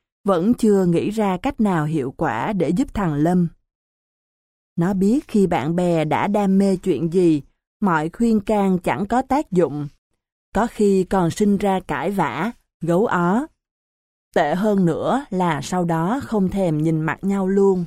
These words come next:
Trong những ngày đó,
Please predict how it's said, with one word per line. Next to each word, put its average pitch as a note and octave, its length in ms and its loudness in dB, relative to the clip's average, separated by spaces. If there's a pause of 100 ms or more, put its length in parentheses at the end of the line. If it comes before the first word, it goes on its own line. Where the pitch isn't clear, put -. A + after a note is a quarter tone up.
(1600)
Trong A3 220 2
những F#3+ 200 2
ngày G3 220 2
đó, E3+ 360 -2